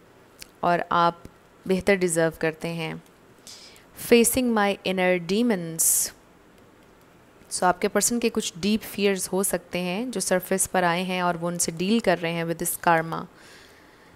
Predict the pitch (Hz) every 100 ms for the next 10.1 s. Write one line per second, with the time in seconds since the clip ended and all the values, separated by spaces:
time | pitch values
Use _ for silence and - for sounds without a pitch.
0 | - - - 196 196 214 233 226 - 190
1 | 185 180 185 175 170 165 - 175 170 170
2 | - 180 - 175 202 - 220 214 180 185
3 | 220 214 208 208 214 - 208 208 196 196
4 | 196 196 196 180 175 170 - 180 180 208
5 | 202 196 196 202 233 - - - - -
6 | - 175 170 165 165 185 - 226 226 196
7 | 185 180 185 180 175 - 180 165 170 165
8 | 170 160 160 180 175 180 214 233 233 202
9 | 175 175 175 170 175 170 - 165 160 160
10 | 156